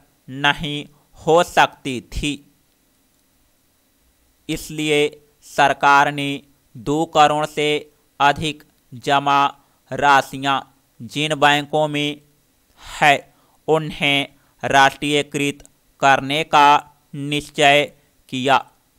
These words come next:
इसके परिणाम स्वरूप उन्नीस सौ उनहत्तर, उन्नीस जुलाई के दिन चौदह बैंकों का राष्ट्रीयकरण हुआ।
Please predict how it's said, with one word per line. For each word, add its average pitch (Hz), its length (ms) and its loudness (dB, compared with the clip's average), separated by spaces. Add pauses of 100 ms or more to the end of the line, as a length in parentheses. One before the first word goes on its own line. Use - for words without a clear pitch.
इसके 151 420 -4 (540)
परिणाम 143 540 2
स्वरूप 151 460 0 (360)
उन्नीस 151 480 -8
सौ 151 100 2
उनहत्तर, 147 800 2 (1300)
उन्नीस 151 460 -6
जुलाई 151 500 2 (420)
के 147 240 2
दिन 143 320 -4 (460)
चौदह 147 460 4 (460)
बैंकों 135 580 0
का 143 220 6 (760)
राष्ट्रीयकरण 143 1000 2 (360)
हुआ। 139 260 2